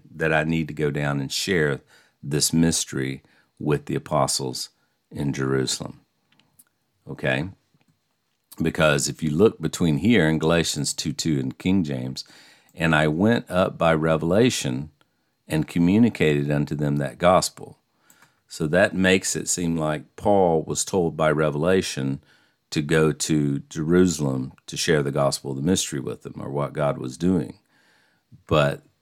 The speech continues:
the N I V says, "I went in response to a revelation and set before them the gospel that I preach among the Gentiles."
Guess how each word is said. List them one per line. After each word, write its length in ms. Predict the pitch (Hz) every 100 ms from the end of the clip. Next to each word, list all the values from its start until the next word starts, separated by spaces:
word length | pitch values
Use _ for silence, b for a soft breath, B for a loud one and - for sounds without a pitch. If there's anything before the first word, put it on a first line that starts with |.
| _ -
the 180 | 76
N 120 | 76 147
I 160 | 69
V 300 | 65 107 156
says, 520 | 139 78 67 65 - - b b -
"I 200 | 78 80
went 380 | 78 95 92 -
in 260 | 85 76
response 1200 | 69 67 - - - - 160 90 62 - - - - _ _ _ _ _ -
to 240 | - 95
a 100 | 85
revelation 920 | 80 80 73 71 69 67 - 65 65 - _ _ _ _ _ _ -
and 180 | 151 143
set 420 | - 104 - -
before 380 | - - 101 92
them 240 | 80 73
the 100 | 69
gospel 760 | 76 85 90 - 73 62 65 _ _
that 140 | 71 71
I 100 | 65
preach 340 | - 76 -
among 280 | 69 67 67
the 80 | 65
Gentiles." 800 | 73 76 71 67 53 - -